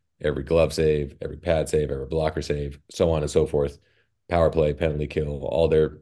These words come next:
chances against, uh, creates a unique, uh, ability for coaches, scouts, uh, and particularly goalie coaches and scouts to, to find the tools they need to help their current goalies get better and then find the next Hall of Famer.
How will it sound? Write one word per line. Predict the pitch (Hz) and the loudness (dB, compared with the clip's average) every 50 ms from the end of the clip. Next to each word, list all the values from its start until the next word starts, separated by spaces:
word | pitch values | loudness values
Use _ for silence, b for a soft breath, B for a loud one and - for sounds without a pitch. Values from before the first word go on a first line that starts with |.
| _ _ | _ _
chances | - 87 78 78 76 71 | -2 -2 -2 -2 -4 -6
against, | 76 69 87 85 80 78 73 - - - _ _ _ _ _ _ _ _ | -6 -2 0 2 2 2 0 -4 -8 -16 _ _ _ _ _ _ _ _
uh, | 73 69 69 69 67 65 - - _ _ | -8 -6 -6 -6 -6 -8 -8 -10 _ _
creates | - - 85 78 - - - - _ - - | 0 2 2 2 2 -2 -10 -16 _ -6 -2
a | 82 | -2
unique, | 76 73 76 78 78 80 82 85 82 78 - - - - | 0 0 0 0 0 0 2 2 2 0 0 -4 -6 -4
uh, | 82 73 69 71 69 69 69 69 71 | -4 -4 -4 -4 -6 -6 -6 -6 -6
ability | - 73 69 82 80 78 73 73 | -6 -2 2 2 4 4 2 0
for | 67 - 71 67 - - _ _ _ _ _ _ _ _ _ _ | -4 -4 -6 -8 -8 -12 _ _ _ _ _ _ _ _ _ _
coaches, | - 104 98 92 95 90 87 85 87 b b b b b b b _ | 2 2 4 4 4 4 2 2 0 b b b b b b b _
scouts, | _ - - - 85 80 80 78 78 - - - - - - | _ -12 -4 -2 -2 0 0 0 -2 -2 -6 -12 -12 -6 -6
uh, | 73 67 67 69 71 69 - | -4 -4 -4 -6 -8 -6 -6
and | 71 - | -6 -4
particularly | 85 80 87 87 - 71 | -4 -4 -2 -2 -4 -2
goalie | 71 76 69 69 73 76 | 0 0 0 0 -2 -2
coaches | - - 69 - - 71 | -2 -4 -4 -4 -8 -10
and | 69 - | -10 -8
scouts | - - 69 69 - - | -6 -6 -6 -6 -8 -6
to, | - 73 71 69 69 67 - | -6 -6 -4 -4 -6 -6 -6
to | - - | -8 -10
find | 76 - 76 71 71 71 69 | -10 -8 -8 -6 -6 -6 -8
the | 71 | -8
tools | 71 - - 76 73 69 | -8 -4 -4 -2 -2 -2
they | 78 76 | -2 -2
need | 73 71 71 71 67 - | -2 -2 -4 -4 -6 -8
to | - - 73 71 71 71 67 67 - _ _ _ _ _ _ _ _ _ _ _ _ | -8 -8 -6 -6 -6 -6 -8 -10 -14 _ _ _ _ _ _ _ _ _ _ _ _
help | 80 76 71 - | -4 -4 -2 0
their | 85 82 82 80 76 71 71 - - _ | 2 4 4 4 2 0 -4 -8 -16 _
current | - 101 95 80 | 2 2 4 6
goalies | 95 95 92 90 | 6 6 6 4
get | - 87 - | 4 2 4
better | 92 92 92 98 101 | 4 4 6 4 4
and | 95 - 80 73 | 2 -2 -4 -6
then | 76 73 71 71 | -4 -6 -6 -4
find | - 80 78 76 | -4 -2 -2 -2
the | 73 | -2
next | 73 73 73 69 - - - - - _ _ _ _ _ _ _ _ _ _ - | -2 -2 -4 -6 -8 -14 -16 -18 -20 _ _ _ _ _ _ _ _ _ _ -2
Hall | 80 76 69 | 0 0 0
of | 69 | -2
Famer. | - 69 67 65 65 69 - | -4 -8 -8 -6 -8 -8 -10